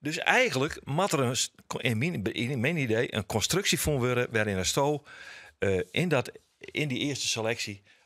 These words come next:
een belangrijke rol spelen kiest. En ik ben benieuwd hoe Sto dat juist.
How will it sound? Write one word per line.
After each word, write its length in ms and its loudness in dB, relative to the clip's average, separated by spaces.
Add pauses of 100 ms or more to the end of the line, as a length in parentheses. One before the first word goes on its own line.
(140)
een 100 -12
belangrijke 440 -2
rol 180 -2
spelen 280 -14
kiest. 260 -16
En 220 -10
ik 140 -4
ben 160 2
benieuwd 340 2
hoe 220 -8
Sto 260 -2
dat 200 0
juist. 320 -2